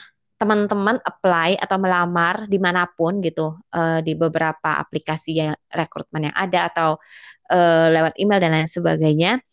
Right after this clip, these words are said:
itu dipastikan gitu, oh kualifikasinya seperti ini, di aku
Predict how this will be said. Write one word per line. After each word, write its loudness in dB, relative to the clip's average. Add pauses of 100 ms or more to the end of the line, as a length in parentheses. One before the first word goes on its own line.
(480)
itu 2 (840)
dipastikan 0
gitu, -2
oh -4
kualifikasinya 0
seperti -6
ini, -2
di 0 (360)
aku 2